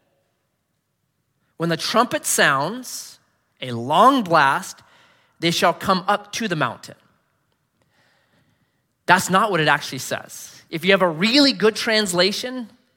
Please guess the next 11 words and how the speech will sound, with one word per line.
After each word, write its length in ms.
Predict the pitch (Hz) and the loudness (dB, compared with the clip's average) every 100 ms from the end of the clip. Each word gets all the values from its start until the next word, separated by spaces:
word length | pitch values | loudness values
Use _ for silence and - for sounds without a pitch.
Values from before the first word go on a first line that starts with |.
| _ _ _ _ _ - | _ _ _ _ _ -12
Young's 500 | 143 165 202 202 151 | 0 2 4 2 -2
literal 320 | 151 185 196 | -2 0 0
translation, 800 | 185 190 185 170 170 170 185 170 | -2 -2 -2 -2 -4 -4 -10 -12
the 240 | - 135 143 | -12 -6 -2
Net 400 | 139 160 175 165 | 0 0 0 -2
Bible 300 | 165 175 175 | -2 -2 -2
does 240 | 160 165 | -2 0
it 100 | 170 | -4
right, 300 | 143 143 160 - _ _ - 170 | -2 -2 -2 -8 _ _ -8 0
it'll 240 | 202 254 | 4 4
say, 420 | - - 147 151 | 4 2 0 0